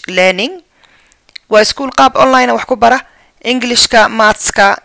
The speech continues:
iyo weliba science-ka iyo maadadaha kale ee ilmahaagu uga baahan yahay in laga caawiyaba, si uu ugu keeno dhibcaha ugu sarreeya iskuulka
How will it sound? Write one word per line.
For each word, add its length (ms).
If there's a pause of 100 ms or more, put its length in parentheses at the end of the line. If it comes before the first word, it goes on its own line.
iyo 280
weliba 280
science-ka 640
iyo 200
maadadaha 580
kale 260
ee 80
ilmahaagu 440
uga 140
baahan 380
yahay 300
in 80
laga 180
caawiyaba, 560 (400)
si 360
uu 200
ugu 140
keeno 300
dhibcaha 360
ugu 180
sarreeya 540 (320)
iskuulka 640